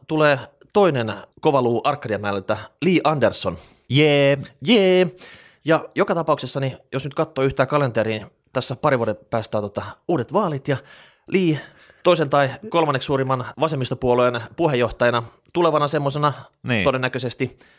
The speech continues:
Speaker 1: saattaa hyvinkin ot-, ottaa jonkun raskaan salkun sitten seuraavassa hallituksessa, että tota,
Speaker 2: Näin on.
Speaker 1: laittakaa Liille kysymyksiä, ja me pommitetaan Liitä sit niillä,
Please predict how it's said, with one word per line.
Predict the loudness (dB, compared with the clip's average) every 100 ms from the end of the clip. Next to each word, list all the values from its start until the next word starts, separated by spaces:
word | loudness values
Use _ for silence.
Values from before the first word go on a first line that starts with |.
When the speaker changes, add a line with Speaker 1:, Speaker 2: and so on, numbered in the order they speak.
| _
Speaker 1:
saattaa | -4 -4 -2
hyvinkin | -2 0 -2
ot-, | -4 -4
ottaa | -4 0
jonkun | 0 2
raskaan | 0 0 -2
salkun | -2 -4 -8
sitten | -10 -10 -12 _ _
seuraavassa | -2 0 2 0
hallituksessa, | -2 -4 -6 -14 -12 -12
että | -10 -10
tota, | -6 -6 -6
Speaker 2:
Näin | -4 -2
on. | -4 -6 -14 _ _ _
Speaker 1:
laittakaa | 0 0 -2 0 -2 -2 -16 -4
Liille | 0 0
kysymyksiä, | 0 -4 -2 -2 -2 0 0 0 -10 _ _ _ _ -4
ja | -2 -2 -8 -10
me | -4 -4 -6 _ -2
pommitetaan | -2 -2 -2 -4 -4
Liitä | -6 -4
sit | -6 -6
niillä, | -6 -6